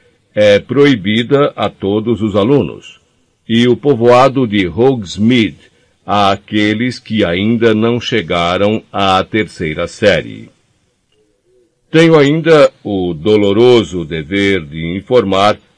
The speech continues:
que este ano não realizaremos a Copa de Quadribol entre as casas." "Quê?" exclamou Harry. Ele olhou para Fred e George, seus companheiros no time de quadribol.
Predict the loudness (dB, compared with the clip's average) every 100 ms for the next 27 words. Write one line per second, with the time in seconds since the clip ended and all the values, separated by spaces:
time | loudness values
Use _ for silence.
0 | _ _ -4 0 0 -2 -4 0 2 4
1 | 2 0 -4 _ _ -4 0 2 2 0
2 | 0 2 4 4 2 0 0 2 0 0
3 | -2 -4 -6 -2 2 2 2 -2 -2 -6
4 | -2 0 0 -2 2 4 4 2 -4 -6
5 | -2 -2 -4 -6 -4 -4 -4 -4 -4 -4
6 | -12 -20 -20 _ _ _ _ _ _ _
7 | _ -8 -6 -4 0 2 2 -2 -6 _
8 | _ _ _ -12 -6 -4 -2 -4 -6 -10
9 | -12 -16 -20 _ _ _ _ _ _ 0
10 | 2 2 0 -2 -2 0 2 0 0 -2
11 | -2 -6 -2 -2 -2 -6 -8 -8 -2 0
12 | 0 -4 -10 -10 -12 -10 -8 -6 -4 -4
13 | -4 -6 -8 -10 -8 -8 -6 -8 -6 -6
14 | -4 -8 -10 -12